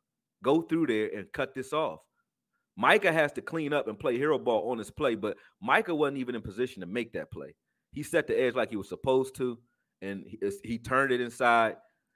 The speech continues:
and Clark gets himself washed out, and now he bounces it outside. Micah has to deal with it. But,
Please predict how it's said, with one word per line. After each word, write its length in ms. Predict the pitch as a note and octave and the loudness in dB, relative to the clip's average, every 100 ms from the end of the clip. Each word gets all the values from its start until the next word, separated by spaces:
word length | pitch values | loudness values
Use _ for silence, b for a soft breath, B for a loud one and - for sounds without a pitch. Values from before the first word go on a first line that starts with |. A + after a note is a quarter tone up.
| _ G2+ | _ -10
and 260 | G#2 G2+ | -10 -10
Clark 380 | - C3 B2+ F#2+ | 2 6 6 2
gets 160 | A#2 G#2+ | -6 -6
himself 320 | - A2+ F2+ | -4 -4 -2
washed 380 | G#2+ G#2 - A2 | 0 0 0 0
out, 200 | F#2+ F2 | 0 -2
and 120 | G2 | -2
now 320 | G#2 G2 F#2 | 0 0 -4
he 160 | G#2+ G#2 | -8 -6
bounces 440 | F#2+ F#2 F#2+ F2+ | -4 -6 -8 -6
it 80 | F#2 | -4
outside. 440 | F#2 E2+ F2 E2+ | -4 -4 -6 -6
Micah 240 | F2 E2 E2 | -6 -8 -8
has 140 | D#2+ | -12
to 80 | D#2 | -12
deal 220 | E2 F#2 | -8 -6
with 140 | D#2+ C#2+ | -8 -10
it. 120 | C#2+ | -10
But, 180 | D2+ | -10